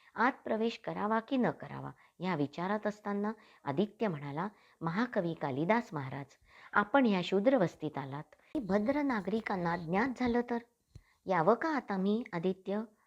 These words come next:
अवश्य यावं, परंतु आपल्याला या वस्तीतून गेल्यावर शुचिर्भूत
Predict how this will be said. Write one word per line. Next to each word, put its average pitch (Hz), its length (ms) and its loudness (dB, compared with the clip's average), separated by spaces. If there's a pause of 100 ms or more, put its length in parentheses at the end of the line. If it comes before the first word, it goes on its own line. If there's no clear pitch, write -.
(140)
अवश्य 196 440 -2
यावं, 135 280 -4 (340)
परंतु 175 420 0
आपल्याला 220 440 -2
या 254 180 0
वस्तीतून 156 560 -4
गेल्यावर 147 440 -2 (320)
शुचिर्भूत 180 540 0